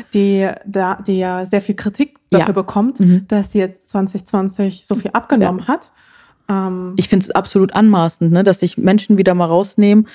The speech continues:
Speaker 2: Ähm, also ich kann, sagen wir so, ich bin da sehr mitfühlend. Ich kann total verstehen, dass wenn man Adele als absolutes Vorbild hatte, das Gefühl hatte, „Oh Gott, mir wird jetzt mein Vorbild genommen.“ Das sagt aber auch ganz viel dann über die Person selber, wenn sie sowas sagt. Und ich wünsch mir einfach, dass wir an einem Punkt kommen, wo jeder sich mal anfängt zu reflektieren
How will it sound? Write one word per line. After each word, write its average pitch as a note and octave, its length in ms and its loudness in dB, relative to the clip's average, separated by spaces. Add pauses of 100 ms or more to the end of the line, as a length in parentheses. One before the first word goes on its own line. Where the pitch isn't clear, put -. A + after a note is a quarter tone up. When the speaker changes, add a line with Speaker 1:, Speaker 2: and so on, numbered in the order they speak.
(340)
Speaker 2:
Ähm, F3 460 0
also G3 120 2
ich G3+ 100 -2
kann, A#3+ 300 2 (100)
sagen G#3+ 160 4
wir F#3+ 80 4
so, D#3 160 2
ich - 140 -8
bin A3 140 6
da G3 160 2
sehr F#3 120 4
mitfühlend. F#3+ 440 0
Ich - 100 -8
kann G3+ 200 2
total G3+ 340 -2
verstehen, G3 420 2
dass F3 140 0
wenn F3 100 2
man F3 100 2
Adele F3 240 2
als F3+ 160 0
absolutes F3+ 420 0
Vorbild F#3+ 320 0
hatte, F#3 300 2 (580)
das F3+ 180 0
Gefühl G3+ 260 2
hatte, F#3 180 4
„Oh F3 40 4
Gott, F3+ 180 -2
mir F#3 120 0
wird F#3 120 -2
jetzt G3 160 -2
mein F3 120 2
Vorbild G3 460 0
genommen.“ D#3+ 340 0 (720)
Das F#3 140 0
sagt G#3+ 220 0
aber G3+ 80 4
auch F#3 80 0
ganz G#3 220 2
viel G#3+ 80 4
dann G3 100 2
über F#3+ 160 4
die F#3+ 80 0
Person F#3+ 320 2
selber, F#3+ 260 6
wenn F#3 160 2
sie F3+ 120 0
sowas F3 320 0
sagt. E3+ 320 -2
Und F3 100 -2
ich - 80 -6
wünsch G#3 220 2
mir E3+ 100 0
einfach, F3 220 -2
dass - 240 -4
wir F#3+ 180 4
an F#3+ 80 2
einem F#3 80 2
Punkt G#3+ 240 0
kommen, F#3 240 2
wo F3+ 80 4
jeder F#3 300 4
sich F3 180 -8
mal F3 160 0
anfängt F3+ 320 -2
zu - 80 0
reflektieren A3+ 720 2